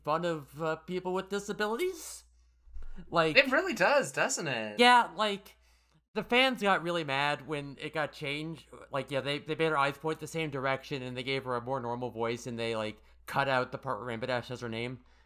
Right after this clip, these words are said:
Speaker 1: She just says, "Be careful," uh, in, yeah, in later versions. And, like,
Speaker 2: Yeah.
Speaker 1: 'cause, like, I watched the, the uncensored, or I hate to call it uncensored, I watched the old version, and, like,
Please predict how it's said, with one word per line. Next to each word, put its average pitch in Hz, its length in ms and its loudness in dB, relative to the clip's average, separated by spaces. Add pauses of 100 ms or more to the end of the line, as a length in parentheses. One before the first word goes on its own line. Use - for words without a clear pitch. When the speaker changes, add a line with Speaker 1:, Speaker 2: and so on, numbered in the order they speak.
(320)
Speaker 1:
She 147 160 -6
just 147 180 0
says, 143 260 0 (160)
"Be 196 160 2
careful," 175 640 -2 (320)
uh, 139 240 -4
in, 143 260 -8 (180)
yeah, 113 200 -6 (100)
in 123 320 -8
later 120 200 -4
versions. 110 380 -8 (600)
And, 143 240 0
like, 139 380 0 (100)
Speaker 2:
Yeah. 120 400 2 (140)
Speaker 1:
'cause, 185 100 -2
like, 202 120 4
I 262 80 6
watched 170 500 2
the, 131 400 0 (100)
the 135 140 -6
uncensored, 131 640 -6
or 120 200 -8 (340)
I 139 100 0
hate 127 240 -8
to - 80 -12
call 127 120 0
it 120 80 -2
uncensored, 110 480 -4
I 123 60 0
watched 160 280 2
the 131 100 -6
old 123 240 -4
version, 107 460 -6 (440)
and, 143 160 0
like, 135 220 0